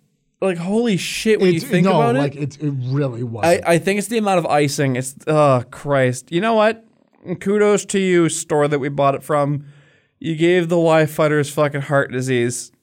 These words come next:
Speaker 1: and I'm dying.
Speaker 2: <laughs>
Speaker 1: Oh, my God.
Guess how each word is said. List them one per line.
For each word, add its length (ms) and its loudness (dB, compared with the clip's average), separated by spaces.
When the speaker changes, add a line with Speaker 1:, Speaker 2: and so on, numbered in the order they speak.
Speaker 1:
and 100 -2
I'm 140 0
dying. 420 0
Speaker 2:
<laughs> 460 -8
Speaker 1:
Oh, 240 2
my 140 2
God. 400 -2